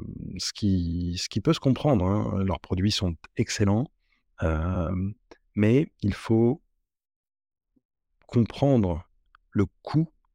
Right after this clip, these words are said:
des dépendances. Et donc, pour moi, la stratégie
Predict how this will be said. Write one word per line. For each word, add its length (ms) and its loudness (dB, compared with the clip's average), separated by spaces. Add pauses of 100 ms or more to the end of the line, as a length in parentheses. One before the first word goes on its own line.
(160)
des 100 2
dépendances. 640 -2 (1120)
Et 100 -4
donc, 440 0 (520)
pour 100 0
moi, 140 6
la 80 4
stratégie 640 0